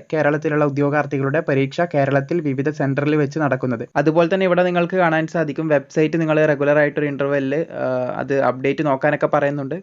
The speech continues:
കൃത്യമായിട്ട് എന്തെങ്കിലും അപ്ഡേറ്റ് വന്നാൽ നിങ്ങളിലേക്ക് എത്തിക്കുന്നതായിരിക്കും. So, ആ, ഇപ്പോ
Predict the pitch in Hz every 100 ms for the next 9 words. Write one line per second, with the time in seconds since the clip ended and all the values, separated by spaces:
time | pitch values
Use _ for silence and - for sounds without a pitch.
0 | - 147 160 156 151 151 151 156 139 147
1 | 156 156 151 151 147 143 147 143 131 139
2 | 143 139 131 175 226 _ _ _ _ _
3 | - 190 226 - - 151 147 139 139 -
4 | 160 151